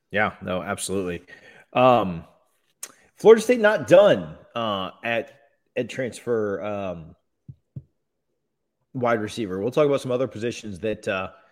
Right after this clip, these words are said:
that we, uh, we'll get down to here in just a minute, but Florida State also pursuing, um, Illinois wide receiver transfer Deuce Spann.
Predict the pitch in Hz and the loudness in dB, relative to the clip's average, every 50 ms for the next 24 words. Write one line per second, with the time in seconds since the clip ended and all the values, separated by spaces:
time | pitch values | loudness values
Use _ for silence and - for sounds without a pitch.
0 | _ _ _ _ _ _ _ _ _ _ _ _ _ _ _ _ _ _ _ _ | _ _ _ _ _ _ _ _ _ _ _ _ _ _ _ _ _ _ _ _
1 | _ _ - - - - - - - 135 123 120 127 127 123 120 120 117 113 113 | _ _ -20 -18 -18 -18 -10 -2 0 0 0 2 0 0 0 2 2 2 2 2
2 | 110 113 - 143 131 120 123 143 120 131 127 127 123 - 135 127 113 127 123 107 | 0 0 -2 -2 -2 0 0 0 0 0 -2 -2 -4 -4 -4 -4 -4 -4 -8 -10
3 | 101 - - 127 127 120 104 95 - 110 101 - - 143 151 151 143 - - 139 | -10 -12 -8 -6 -4 -4 -4 -2 -4 -4 -4 -4 0 2 2 2 2 0 -2 -2
4 | 131 139 139 135 135 - 156 143 139 - 127 117 - - - 139 131 127 123 120 | -2 0 -2 -4 -2 -2 -2 -4 -2 -4 -8 -10 -8 -6 -4 -2 -2 -2 -4 -6
5 | 117 117 120 - 113 110 107 104 104 104 107 - 127 127 123 120 120 120 117 113 | -8 -10 -12 -12 -10 -10 -8 -8 -8 -10 -10 -8 -6 -4 -4 -2 -2 0 0 0
6 | 110 107 110 113 113 110 - - 113 110 104 117 110 101 - - 107 101 92 80 | 0 0 -2 -2 -2 -4 -6 -8 -10 -10 -10 -10 -12 -12 -10 -10 -8 -8 -8 -8
7 | 107 110 107 - - - - - - 123 127 131 139 143 147 147 151 151 151 | -6 -8 -8 -8 -10 -14 -12 -6 -2 0 0 2 0 0 -2 -2 -4 -6 -8